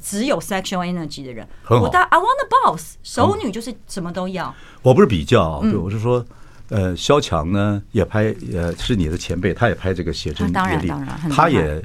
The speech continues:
Speaker 2: 认为自己都没有变过，没有一丝白发，然后没有老花眼。你怎么看？
Speaker 1: 啊，我有哎。<laughs>
Speaker 2: 你输了。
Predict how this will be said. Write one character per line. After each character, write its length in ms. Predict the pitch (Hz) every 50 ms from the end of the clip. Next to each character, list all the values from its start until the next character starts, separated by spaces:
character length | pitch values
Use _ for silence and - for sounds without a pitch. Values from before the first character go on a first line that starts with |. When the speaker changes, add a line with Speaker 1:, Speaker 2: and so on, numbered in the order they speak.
| 101
Speaker 2:
认 100 | 120 117
为 120 | 101 101 95
自 120 | - 104
己 220 | 82 - 82 76
都 140 | 73 - 113
没 80 | 107 90
有 80 | 76
变 200 | - - 85 76
过， 160 | 76 67 69 67
没 100 | 95 113
有 80 | 101 92
一 120 | 117 113
丝 220 | - - - 107
白 220 | 90 - 78 90 101
发， 260 | - 76 65 - - - - - - - - -
然 140 | - 90 87
后 160 | 101 98 87
没 140 | 85 90 104
有 180 | 87 71 - - -
老 220 | - 92 85 69
花 180 | - - 92 90
眼。 180 | 87 71 65 - 104 -
你 100 | 113 123
怎 80 | 120 -
么 60 | 381
看？ 100 | 480 466
Speaker 1:
啊， 60 | 392
我 100 | 349 392
有 320 | 403 381 415 339 277 254 240
哎。 300 | 233 226 214 208 208 -
<laughs> 60 | - - 523 - - - 605 622 - - 480 539 - - 587 587 554 523 494 494 - - - - -
Speaker 2:
你 140 | 220 277 294
输 240 | - - - 311
了。 480 | 359 370 381 381 349 294 240 160 110 -